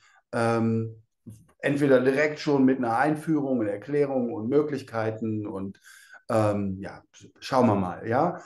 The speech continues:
Äh, wichtig ist aber, dass egal,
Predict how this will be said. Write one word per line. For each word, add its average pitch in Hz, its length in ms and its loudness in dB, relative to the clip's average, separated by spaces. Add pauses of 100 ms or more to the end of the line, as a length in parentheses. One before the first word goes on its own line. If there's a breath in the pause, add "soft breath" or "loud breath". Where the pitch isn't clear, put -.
(260 loud breath)
Äh, 139 320 0
wichtig 156 460 0
ist 139 200 -4
aber, 110 360 0 (240 loud breath)
dass - 420 -2 (180)
egal, 151 800 4